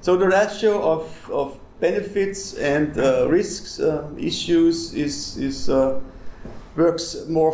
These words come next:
for not sharing. Okay. Here,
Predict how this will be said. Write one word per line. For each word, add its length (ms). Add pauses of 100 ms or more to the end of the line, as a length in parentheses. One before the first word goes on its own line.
for 200
not 260
sharing. 540 (760)
Okay. 300 (1800)
Here, 540